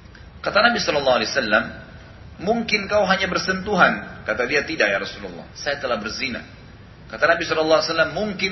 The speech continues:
kau hanya berciuman." Kata dia, "Tidak ya Rasulullah, bahkan di perut saya ini saya sedang hamil dari zina itu." Dia berikan kesaksian dirinya sendiri. "Hakimilah saya, dan saya sudah menikah."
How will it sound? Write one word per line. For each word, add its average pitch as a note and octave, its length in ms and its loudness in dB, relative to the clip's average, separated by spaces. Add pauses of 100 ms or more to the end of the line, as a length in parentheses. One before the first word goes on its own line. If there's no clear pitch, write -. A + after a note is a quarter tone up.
kau F3 240 4
hanya E3 280 0
berciuman." E3+ 840 2 (360)
Kata A2 240 0
dia, C3+ 160 2
"Tidak C#3+ 240 4
ya G#2+ 120 6
Rasulullah, G#2 800 -2
bahkan A#2+ 680 4
di D#3+ 120 -2
perut G3+ 280 -2
saya D#3+ 400 6
ini D#3+ 160 -4
saya D#3+ 240 4
sedang C#3+ 320 -2
hamil F3+ 400 4
dari D#3+ 240 0
zina D#3 320 0
itu." - 320 -2 (720)
Dia A2 160 0
berikan A#2+ 320 -2
kesaksian A#2+ 480 -4
dirinya G#2+ 240 -2
sendiri. G2+ 360 -6 (600)
"Hakimilah D#3 560 4
saya, G#2 260 2 (460)
dan B2 200 4
saya E3+ 280 4
sudah F3 200 4
menikah." F3+ 520 0